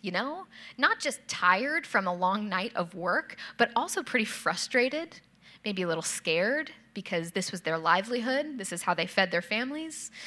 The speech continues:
um, how they took care of themselves and the ones that they love. So, um, they're probably pretty irritated, and Jesus comes over, <laughs> and he needs one of their boats. And, um,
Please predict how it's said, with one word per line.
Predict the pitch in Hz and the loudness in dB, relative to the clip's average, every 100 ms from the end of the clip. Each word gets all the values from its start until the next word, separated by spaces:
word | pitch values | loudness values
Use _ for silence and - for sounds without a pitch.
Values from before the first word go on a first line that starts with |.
| - - - | -14 -16 -6
um, | 190 170 175 | -6 -4 -6
how | 185 | -6
they | 180 | -4
took | - - | -6 -8
care | - 247 | -4 -4
of | 262 | -4
themselves | 247 247 254 254 269 269 - _ _ _ _ _ _ - - | -8 -10 -6 -6 -6 -8 -12 _ _ _ _ _ _ -14 -6
and | 196 190 190 | -6 -6 -6
the | 190 | -2
ones | 190 185 | -2 -2
that | 180 185 | -6 -4
they | 175 | -2
love. | 185 240 262 254 - - - - | 0 0 -2 -8 -12 -12 -12 -2
So, | - 220 208 196 - - - | 6 6 6 2 -6 -18 -2
um, | 214 196 180 175 - | 4 4 2 -4 -2
they're | 226 | -2
probably | 226 302 277 254 247 240 | 6 6 6 0 -2 -4
pretty | - 226 220 | -4 -2 0
irritated, | 190 190 180 170 165 165 - | 0 0 0 2 2 0 -4
and | 233 | -6
Jesus | 233 269 220 | -4 -4 -4
comes | 175 170 | -4 -4
over, | 170 170 185 - - - | -4 -4 -6 -10 -16 -20
<laughs> | - - - | -20 -14 -4
and | |
he | 220 | -2
needs | 240 233 | -2 -2
one | 233 | -2
of | 220 | 0
their | 208 | 2
boats. | 175 170 - - - - - - - - - - _ - | 0 -2 -6 -10 -12 -18 -20 -18 -14 -14 -14 -16 _ 2
And, | 208 208 202 202 - | 6 6 4 2 6
um, | 208 190 185 | 8 8 6